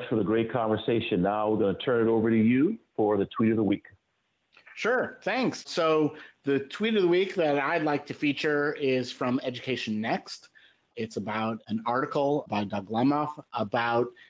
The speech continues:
Speaker 2: teenagers and their social media use and how dramatically it has increased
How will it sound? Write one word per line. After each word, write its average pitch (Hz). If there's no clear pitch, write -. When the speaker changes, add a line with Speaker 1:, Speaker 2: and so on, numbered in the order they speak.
Speaker 2:
teenagers 151
and 127
their 123
social 139
media 139
use 101
and 123
how 135
dramatically 127
it 123
has 117
increased 120